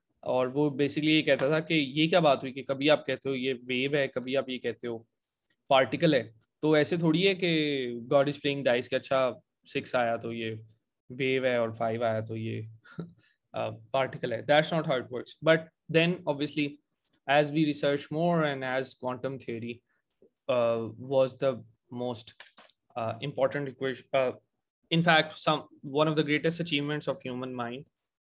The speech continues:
uh, quantum mechanics, वो बहुत सारे लोगों ने, बहुत सारे ब्रिलियंट लोगों ने उसके ऊपर काम किया। So then eventually, obviously, all the great minds have a consensus that that's the best model that we have of these things at the moment. Uh, P here means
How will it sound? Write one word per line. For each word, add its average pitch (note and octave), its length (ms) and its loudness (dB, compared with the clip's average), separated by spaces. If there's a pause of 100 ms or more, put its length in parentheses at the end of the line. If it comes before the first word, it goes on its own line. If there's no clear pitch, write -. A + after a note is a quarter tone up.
(160)
uh, A#2+ 340 2
quantum C3+ 440 -2
mechanics, C3 640 -6
वो C3 480 -2 (360)
बहुत C3 240 -2
सारे D3 180 4
लोगों B2+ 260 -2
ने, C3 240 -6
बहुत D3 340 -4
सारे C#3+ 140 2
ब्रिलियंट D3+ 420 2
लोगों B2 180 -4
ने A#2+ 80 -6
उसके A2+ 200 -10
ऊपर A2+ 140 -6
काम A2+ 280 -8
किया। A#2 180 -10 (600)
So E3 140 -4
then F#3+ 200 4
eventually, E3+ 800 2
obviously, C3+ 520 -4 (100)
all C#3+ 180 4
the C#3+ 100 0
great B2+ 260 -4
minds A#2 420 -8
have C3+ 200 4
a C#3 60 -2
consensus C3 680 -8
that C3 160 -2
that's C#3 220 2
the C#3 80 -4
best C3+ 340 -2
model A#2+ 280 -4
that A#2+ 160 -2
we A#2+ 100 -8
have A2 260 -4
of A2+ 120 -4
these A2 200 -10
things A#2+ 200 -12
at G#2+ 140 -6
the A2 60 -8
moment. G2+ 320 -8 (600)
Uh, D3+ 200 8 (160)
P A3+ 240 6
here A3+ 260 8
means G3 540 -2